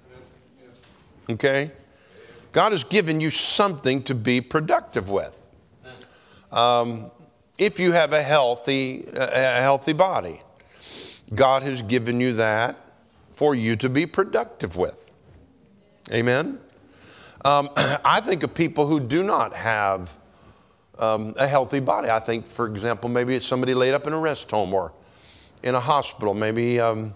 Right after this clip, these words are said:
a Down syndrome person or somebody, uh, like that. And, um, uh, I think, you know, how, how can they glorify God? It sounds amazing, but, uh, they have a purpose in life that God can use them too.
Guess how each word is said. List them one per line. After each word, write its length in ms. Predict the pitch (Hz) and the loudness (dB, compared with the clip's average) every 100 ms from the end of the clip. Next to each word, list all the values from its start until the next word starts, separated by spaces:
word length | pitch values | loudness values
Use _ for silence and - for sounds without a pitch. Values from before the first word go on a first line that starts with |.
| - | -8
a 80 | 127 | -6
Down 360 | 127 151 160 156 | -2 0 0 -2
syndrome 680 | - 165 139 104 92 76 73 _ _ _ _ _ _ _ | -4 -4 -2 -2 -2 -4 -16 _ _ _ _ _ _ _
person 400 | - 110 - 104 | -2 -2 -2 -4
or 200 | 101 104 | -2 -2
somebody, 640 | 104 143 160 151 135 120 - | -2 -4 -2 -2 -2 -4 -10
uh, 340 | - - 57 - | -12 -10 -8 -6
like 340 | - 123 123 | 0 0 0
that. 540 | - 110 107 90 87 - | -4 -2 -2 -4 -10 -12
And, 140 | 90 85 - - - _ - | -12 -14 -20 -20 -20 _ -8
um, 520 | 110 110 110 110 113 | -2 2 2 0 -6
uh, 240 | 117 113 - | -8 -10 -6
I 160 | 123 143 | -6 -4
think, 360 | 147 143 - | -6 -8 -8
you 80 | 135 | -4
know, 140 | 139 | -2
how, 220 | 139 135 - | -2 -2 -2
how 160 | 131 | -4
can 280 | 151 139 120 | -4 -4 -2
they 540 | 110 123 113 92 85 80 _ _ _ _ | -2 0 -2 -4 -8 -14 _ _ _ _
glorify 340 | - 107 - 104 | -4 -4 -2 -2
God? 200 | 101 95 - - - | 0 -2 -6 -16 -4
It 140 | 185 | -2
sounds 300 | - 165 135 | 2 2 0
amazing, 580 | 110 117 123 123 107 98 | -4 -2 -2 -2 -6 -6
but, 380 | 95 98 - _ - | -4 -4 -6 _ -10
uh, 140 | 95 - | -10 -4
they 220 | 104 117 | -2 0
have 220 | 120 113 | 0 -2
a 120 | 101 | -2
purpose 520 | 85 - 104 - 101 - | -6 -4 -4 -6 -10 -8
in 200 | 98 95 | -8 -6
life 280 | 92 107 - | -6 -8 -10
that 120 | 98 | -4
God 220 | 98 92 | -4 -4
can 160 | 110 110 | -6 -4
use 220 | 101 90 | -4 -4
them 220 | 101 95 | -6 -6
too. 320 | - 302 - | -6 -8 -8